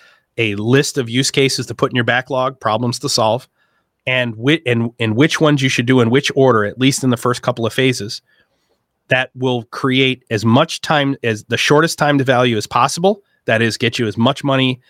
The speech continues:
as much value out of the money you spend in the beginning as absolutely possible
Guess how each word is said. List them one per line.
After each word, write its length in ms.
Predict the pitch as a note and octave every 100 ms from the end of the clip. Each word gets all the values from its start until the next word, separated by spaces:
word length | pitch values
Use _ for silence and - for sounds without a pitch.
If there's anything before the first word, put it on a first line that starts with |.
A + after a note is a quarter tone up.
| _ _
as 160 | - G#2+
much 200 | B2+ C3+
value 480 | A2 C3 D#3 D#3+ C#3+
out 60 |
of 60 | C3+
the 60 | A#2+
money 240 | B2 B2
you 120 | A#2
spend 320 | - - A#2 A2+
in 60 |
the 60 | G#2
beginning 400 | G2 A2 B2 C#3
as 100 | G#2+ - -
absolutely 480 | B2 C3+ C3+ C3+ A#2+
possible 500 | A#2 A2 - A2